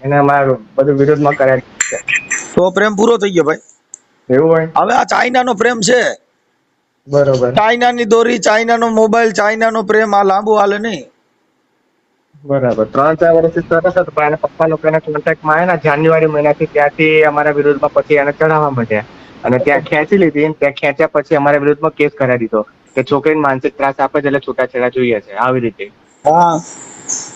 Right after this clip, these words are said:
Speaker 1: એવી ધમકી આપે કે જો છૂટાછેડા નહીં આપે ને તને જેલમાં પુરાવીશું અમે. એટલે તું
Speaker 2: લવ મેરેજનું સલટી?
Speaker 1: હમ?
Speaker 2: લવ મેરેજનું સલટી છે?
Speaker 1: હા, બધું જ છે મારી પાસે.
Speaker 2: હા, તો લઈ. અને તા-, તારા,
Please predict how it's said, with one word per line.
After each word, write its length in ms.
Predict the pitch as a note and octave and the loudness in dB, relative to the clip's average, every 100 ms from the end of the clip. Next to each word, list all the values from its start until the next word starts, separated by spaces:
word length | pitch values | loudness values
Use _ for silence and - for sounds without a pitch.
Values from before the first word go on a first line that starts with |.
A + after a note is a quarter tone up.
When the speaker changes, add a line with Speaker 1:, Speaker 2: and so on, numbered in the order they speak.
| - - - - - - - - - - | -20 -20 -16 -16 -16 -14 -12 -10 -12 -4
Speaker 1:
એવી 120 | D#3 | -2
ધમકી 280 | E3 D#3 D3+ | 0 -2 0
આપે 180 | C#3+ D3 | -2 0
કે 140 | C#3+ | -2
જો 120 | D3 | 0
છૂટાછેડા 500 | D3+ C#3+ C3 D3+ D3+ | -2 -2 -4 0 0
નહીં 120 | D#3+ F3 | 2 0
આપે 160 | F3 | 0
ને 60 | D#3+ | -4
તને 260 | - D3 | -2 -2
જેલમાં 380 | C#3+ C#3 C3 C3+ | 0 0 0 0
પુરાવીશું 360 | C3 B2 A#2+ A#2 | 0 0 0 -2
અમે. 180 | A2 A2 | -2 -2
એટલે 140 | A#2+ | -4
તું 140 | A#2+ | -2
Speaker 2:
લવ 280 | C3+ F3+ G#3+ | 2 2 0
મેરેજનું 400 | G#3+ A3+ G#3+ A3 | 2 2 2 2
સલટી? 420 | F3+ G#3 A3+ A#3+ A#3 _ _ _ _ _ _ _ _ _ _ _ _ - | 2 2 2 -2 -4 _ _ _ _ _ _ _ _ _ _ _ _ -12
Speaker 1:
હમ? 220 | C4+ F#3+ - _ _ B2+ | 0 2 0 _ _ 0
Speaker 2:
લવ 200 | D#3 F#3 | 2 4
મેરેજનું 400 | G3 G3+ F#3+ G3+ | 4 4 2 2
સલટી 280 | F#3+ F#3+ G3+ | 2 2 2
છે? 220 | A#3 B3 D#3 - _ - | 2 0 -6 -16 _ -4
Speaker 1:
હા, 160 | C3 | -2
બધું 280 | C#3 C#3 D3+ | 0 2 0
જ 100 | D#3 | -2
છે 60 | C#3+ | -2
મારી 180 | A#2 | -2
પાસે. 280 | A2+ A2 A2 | -2 -6 -6
Speaker 2:
હા, 880 | A2+ _ _ - - - - F5 F5+ | -16 _ _ -16 -16 -16 -10 -2 -2
તો 140 | - D3 | 0 0
લઈ. 240 | D#3 A2+ - - - - | 0 0 -8 -18 -4 -2
અને 220 | D#3 D3 | 0 0
તા-, 200 | C3+ C3+ | 0 0
તારા, 420 | C3 D3+ E3 E3+ | 0 -2 -2 -2